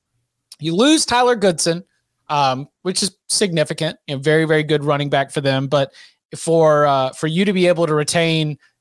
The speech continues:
uh, two just super, super productive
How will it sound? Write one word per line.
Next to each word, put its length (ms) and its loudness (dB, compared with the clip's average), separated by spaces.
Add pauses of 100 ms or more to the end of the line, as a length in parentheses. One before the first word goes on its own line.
uh, 240 -2
two 600 0 (600)
just 320 -4 (160)
super, 720 -2
super 460 0
productive 920 -2